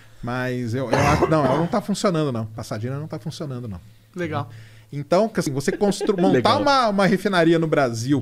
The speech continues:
Speaker 1: pra refinar esse petróleo pesado aí é muita grana, cara, muita grana que vai. Você vai ter que contratar uma empresa, e aí que empresa que você vai contratar, e aí vai começar todo aquilo que a gente já tá
Speaker 2: E
Speaker 3: É.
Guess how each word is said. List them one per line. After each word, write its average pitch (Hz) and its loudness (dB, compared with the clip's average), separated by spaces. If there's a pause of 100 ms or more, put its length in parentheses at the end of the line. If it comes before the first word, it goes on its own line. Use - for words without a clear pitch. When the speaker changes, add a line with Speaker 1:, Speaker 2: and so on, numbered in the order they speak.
Speaker 1:
pra 175 2
refinar 151 -2
esse 160 -6
petróleo 135 -2
pesado 120 -4
aí 151 -4
é 180 -8
muita 139 -6
grana, 101 -10
cara, - -20
muita 117 -10
grana 104 -8
que 107 -14
vai. 113 -10 (480)
Você 131 0
vai 139 4
ter 156 0
que - -20
contratar 131 -4
uma 139 -4
empresa, 190 2 (420)
e 151 0
aí 151 2
que 175 -6
empresa 143 -2
que - -14
você 151 0
vai 135 2
contratar, 190 -2
e 214 -4
aí 196 0
vai 202 -2
começar 185 -4
todo 202 -4
aquilo 185 -6
que - -6
a - -4
gente 185 -6
já 226 -6
tá - 2 (300)
Speaker 2:
E 262 4
Speaker 3:
É. - 0